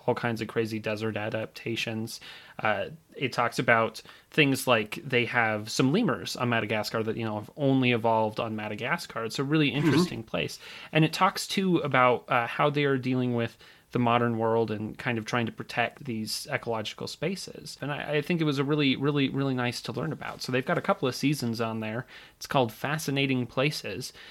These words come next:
Speaker 1: And they're very short videos. They're only about fifteen minutes apiece, but they get to go pretty in depth because they take fairly small chunks.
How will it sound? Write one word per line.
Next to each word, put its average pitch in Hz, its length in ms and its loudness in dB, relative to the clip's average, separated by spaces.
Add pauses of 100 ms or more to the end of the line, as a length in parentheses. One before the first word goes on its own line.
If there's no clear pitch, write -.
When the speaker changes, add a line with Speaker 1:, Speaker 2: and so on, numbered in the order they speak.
(140)
Speaker 1:
And 127 320 6
they're 123 160 4
very 175 180 4
short 185 240 2
videos. 180 380 2
They're 143 100 2
only 151 120 4
about 135 200 6
fifteen 147 360 0
minutes 151 260 -2
apiece, - 440 -4
but 127 180 -2
they 127 100 4
get 147 140 0
to - 80 -6
go 156 260 4 (120)
pretty 190 280 0
in 151 160 2
depth 143 420 0
because 120 280 -2
they 113 100 -2
take 110 260 -4
fairly 120 280 0
small 110 260 -4
chunks. - 640 -10